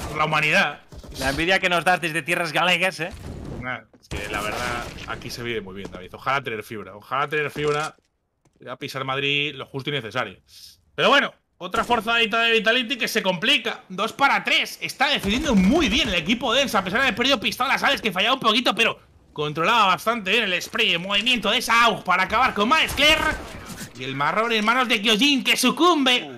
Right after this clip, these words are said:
Speaker 1: ante el israelí Spinks, que lo manda al suelo.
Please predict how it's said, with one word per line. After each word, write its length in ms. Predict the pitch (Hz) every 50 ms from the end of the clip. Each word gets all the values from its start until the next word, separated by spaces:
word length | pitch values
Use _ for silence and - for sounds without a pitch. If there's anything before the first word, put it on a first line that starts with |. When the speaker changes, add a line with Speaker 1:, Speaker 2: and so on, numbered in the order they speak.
| 113 208 202
Speaker 1:
ante 440 | 202 330 349 240 226 196 233 240
el 80 | 247 294
israelí 760 | 349 262 262 247 254 247 247 240 262 330 359 359 370 339 - - 240 226
Spinks, 420 | 196 - - 339 320 294 240 -
que 120 | - 320 320 311
lo 80 | 254 285
manda 220 | 320 320 285 285
al 100 | 294 -
suelo. 540 | - 262 220 220 214 214 214 220 214 -